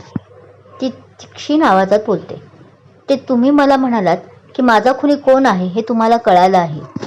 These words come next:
त्याच वेळी मी शुद्धीवर आले होते ऐकून आणि तुमचा तो रागीट स्वर ऐकून मी पूर्ण शुद्धीवर आले."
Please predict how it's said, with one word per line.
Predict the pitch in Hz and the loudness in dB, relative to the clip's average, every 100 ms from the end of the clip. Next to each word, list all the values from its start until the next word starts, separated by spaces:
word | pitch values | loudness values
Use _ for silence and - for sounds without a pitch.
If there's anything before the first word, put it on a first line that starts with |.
| - - _ - | -16 -20 _ 0
त्याच | 233 240 | 2 2
वेळी | 254 254 | 2 2
मी | 262 | 0
शुद्धीवर | 254 180 208 196 | -2 -4 -2 0
आले | 185 160 | 0 0
होते | 180 175 156 | -4 -4 -4
ऐकून | 151 147 - - _ _ _ _ | -4 -4 -12 -16 _ _ _ _
आणि | - 190 175 185 - - | -6 -4 -4 -10 -20 -8
तुमचा | 240 226 269 | -2 0 0
तो | 294 302 | 2 2
रागीट | 240 196 220 | 2 0 -8
स्वर | - 226 | -2 0
ऐकून | 180 180 175 - _ _ - | 0 -4 -14 -14 _ _ -10
मी | 226 | -6
पूर्ण | 247 262 262 277 | -4 0 2 0
शुद्धीवर | 269 190 214 190 | 0 -4 0 0
आले." | 170 147 | 0 -2